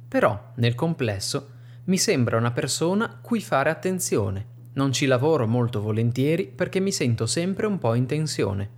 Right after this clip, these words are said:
Di fondo ho di lui una percezione negativa. Per una sorta di economia psichica, quindi, tra le mille sfaccettature,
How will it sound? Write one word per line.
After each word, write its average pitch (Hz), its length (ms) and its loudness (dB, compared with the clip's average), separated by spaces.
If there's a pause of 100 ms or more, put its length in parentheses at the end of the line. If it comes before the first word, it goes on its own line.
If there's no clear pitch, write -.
(200)
Di 117 140 -2
fondo 156 560 2
ho 156 100 0
di 170 140 0
lui 139 220 2
una 107 140 0
percezione 135 680 -2
negativa. 165 680 -2 (680)
Per 139 140 2
una 170 160 2
sorta 190 400 0
di 131 120 0
economia 127 480 0
psichica, 107 680 -2
quindi, 160 540 0 (280)
tra 143 140 2
le 151 120 4
mille 196 260 2
sfaccettature, 131 1000 -2